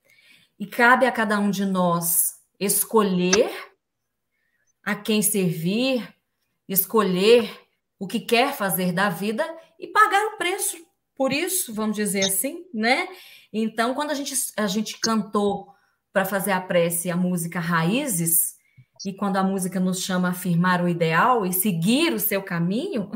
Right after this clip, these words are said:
<laughs> né, eu acho que é um bom começo pra gente, pra gente, é, começar a falar dessa, dessa corte de Jesus, daqueles que se propõem a estar ao redor dele, né? Mas aí eu vou deixar a Suzy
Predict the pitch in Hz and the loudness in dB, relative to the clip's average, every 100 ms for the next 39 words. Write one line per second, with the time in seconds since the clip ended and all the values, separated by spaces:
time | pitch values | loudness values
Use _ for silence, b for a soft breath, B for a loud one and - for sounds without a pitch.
0 | - 240 294 - - - - - 202 269 | -6 -6 -6 -8 -20 -20 -10 -2 0 4
1 | 247 254 262 247 240 254 349 269 240 - | 2 2 0 0 0 -2 0 2 2 2
2 | - - b b b - 202 208 202 - | -2 -10 b b b -2 0 0 -2 -4
3 | - 170 190 185 196 196 - 208 180 - | -6 -2 0 0 -2 -2 0 0 -2 -6
4 | - _ - - _ - 185 185 175 - | -16 _ -6 -6 _ -8 -4 -2 -4 -6
5 | - 240 262 - 269 285 - 311 214 185 | 0 0 2 0 -2 -4 -4 -2 2 2
6 | 196 190 - 180 185 190 175 190 190 - | 0 -4 -8 -6 -6 -6 -6 -6 -6 -6
7 | 214 214 214 180 185 185 180 180 175 - | -2 -2 -2 -4 -2 -2 0 -2 -2 -4
8 | b b b 185 202 233 240 233 - - | b b b -4 -2 -2 -2 -2 -2 -4
9 | 226 214 214 247 262 208 - - 240 233 | -2 -4 2 2 2 0 -2 6 6 6
10 | 185 180 165 170 170 160 170 170 170 _ | 4 0 0 -2 -4 -4 -4 -4 -8 _
11 | 175 185 240 277 B B _ 214 220 240 | -4 -2 -2 -6 B B _ -4 0 2
12 | 254 262 262 262 262 254 240 233 220 220 | 2 2 0 0 0 -2 -6 -6 -6 -4
13 | 233 185 | -4 -6